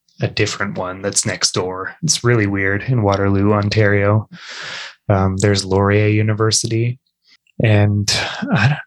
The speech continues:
I don't know why the city developed two universities that are, like, a block apart that are actually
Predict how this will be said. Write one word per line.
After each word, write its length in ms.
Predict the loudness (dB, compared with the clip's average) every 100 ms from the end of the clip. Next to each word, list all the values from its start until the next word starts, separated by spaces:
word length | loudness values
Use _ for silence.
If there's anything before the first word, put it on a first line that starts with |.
| -4
I 100 | 0
don't 160 | 2
know 120 | 2
why 320 | 2 -2 -2 -2
the 140 | 0
city 400 | 0 0 0 -2
developed 680 | -2 -4 -4 -4 -6 -10 -6
two 240 | 0 2
universities 1000 | 2 2 -2 -4 -2 -2 -2 0 0 0
that 120 | 0 -2
are, 120 | -4
like, 200 | -4 -2
a 80 | -2
block 420 | 0 0 0 0
apart 480 | -4 0 0 0 -2
that 160 | -2
are 160 | 0 0
actually 600 | 0 0 -2 -2 -2